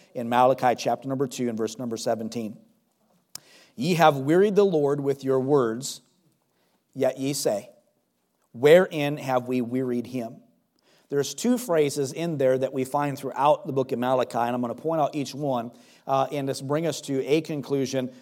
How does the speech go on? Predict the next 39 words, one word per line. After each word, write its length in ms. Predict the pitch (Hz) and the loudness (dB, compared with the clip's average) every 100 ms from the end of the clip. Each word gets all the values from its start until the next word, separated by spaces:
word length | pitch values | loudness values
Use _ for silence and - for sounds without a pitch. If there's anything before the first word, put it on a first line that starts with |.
| _ | _
uh, 100 | 120 | -12
for 280 | - 147 139 | -4 2 2
our 100 | 127 | 2
service 360 | - 147 135 | 0 -4 -4
time 220 | - 135 120 | -6 -6 -6
this 200 | 113 147 | -8 -6
morning. 320 | 165 147 127 - _ | -2 -2 -4 -10 _
Uh, 160 | 127 120 | -10 -6
but 160 | 127 | -4
again, 280 | 120 127 151 | -4 -2 -4
it's 140 | 143 | -4
gonna 200 | - 135 | -8 -8
be, 400 | 113 135 131 120 127 | -6 -4 -4 -4 -8
uh, 180 | 123 120 | -14 -10
continued 580 | 127 120 147 143 131 | -8 -4 -2 0 -2
into 320 | 120 135 131 120 | -2 -2 0 0
our 120 | 113 | 0
thoughts, 420 | 143 143 135 - _ _ - | 2 2 0 -6 _ _ -8
uh, 160 | 117 | -8
for 340 | 98 139 135 117 | -6 0 2 2
our 120 | 113 | 0
service, 520 | - 143 123 120 - | -2 -2 0 -2 -4
uh, 260 | 110 - 127 | -10 -10 -4
this 220 | 117 - | -4 -2
evening, 260 | 139 131 123 | -2 -2 -4
so 160 | 123 | -4
please 320 | 110 147 131 | -4 -2 -4
be 120 | 117 117 | -4 -2
back. 360 | 123 143 - - - - | 2 2 2 -8 -18 -6
Uh, 260 | 143 123 | -4 -2
but 160 | 160 170 | 0 0
it's 200 | 165 - | 0 4
that 200 | 165 - | 4 2
phrase, 460 | - 196 160 143 - | -2 0 0 -2 -6
"Yet 300 | 170 151 147 | 0 2 2
ye 180 | 147 156 | 0 -6
say." 320 | - 175 160 - - - | -2 0 0 -2 -20 -10
Ye 280 | 147 175 160 | -4 -2 -2
say. 460 | - 190 143 - | 2 4 4 2